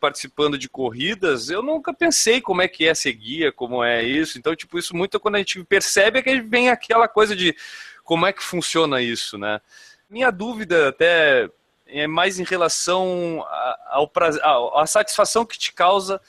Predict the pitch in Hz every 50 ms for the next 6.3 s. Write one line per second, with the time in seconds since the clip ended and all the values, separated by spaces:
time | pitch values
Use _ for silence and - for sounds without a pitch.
0 | _ _ _ - - - - 180 175 165 131 123 107 92 80 - _ _ _ _
1 | _ _ _ _ _ - 175 185 - - - 214 220 214 202 185 156 156 135 113
2 | - _ _ _ _ _ _ _ - 127 135 156 190 208 202 226 - - 170 -
3 | 208 240 226 208 - 170 175 175 - 160 147 131 151 170 170 - - 143 135 -
4 | - - 156 151 156 - - 123 120 127 147 156 156 160 147 135 123 117 117 113
5 | 127 151 165 175 175 175 _ - - - - _ _ - 151 160 165 165 165 170
6 | 165 165 160 156 151 147